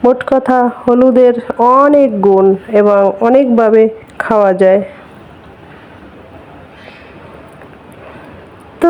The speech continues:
যাই হোক, আমি ছোট ছোট করে সবগুলো কেটে ধুয়ে ফ্রেশ করে নিলাম। এই দেখুন, এবারে আমি এই ফুলের পাপড়ি রান্নার জন্য যা যা নিচ্ছি দেখুন।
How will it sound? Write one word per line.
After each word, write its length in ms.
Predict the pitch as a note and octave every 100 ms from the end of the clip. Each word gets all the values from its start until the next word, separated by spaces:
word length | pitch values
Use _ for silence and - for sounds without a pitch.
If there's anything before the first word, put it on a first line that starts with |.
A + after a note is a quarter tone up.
| E4
যাই 240 | D4+ D4 C#4+
হোক, 200 | D4 D4
আমি 220 | C4 C#4+ C#4 C4 - - -
ছোট 160 | C#4+ C#4
ছোট 200 | C#4 C#4
করে 220 | C4 C4 C4
সবগুলো 400 | B3 A3+ A#3+ A#3+
কেটে 380 | B3 C4 B3+ B3+
ধুয়ে 260 | A3+ A#3 A#3+
ফ্রেশ 360 | B3 - C4 C4
করে 260 | - B3+ A#3+
নিলাম। 380 | A#3 A3+ A3 A3
এই 200 | G#3+ A3
দেখুন, 460 | A3 A3+ - A3 G#3+ A#3 - - - - - - - - - - - - - - - - - - - -
এবারে 400 | D4+ C#4+ D4 C#4+ C#4+
আমি 240 | C#4 C#4 C4+ C4
এই 200 | C4 C4 C4+ A#3+ - - - - - - - - - - - - - - - -
ফুলের 400 | - C#4 C4+ C4 B3+
পাপড়ি 400 | B3+ B3 A#3+ C4
রান্নার 460 | B3+ A#3 A#3 A3+ A#3
জন্য 260 | A#3 A#3 A3+ A3+
যা 180 | A#3 A3 G#3+
যা 160 | G#3+ A3
নিচ্ছি 580 | A3+ A3+ - A#3+ A3+ A#3 A3+
দেখুন। 440 | A3 G#3+ - G#3+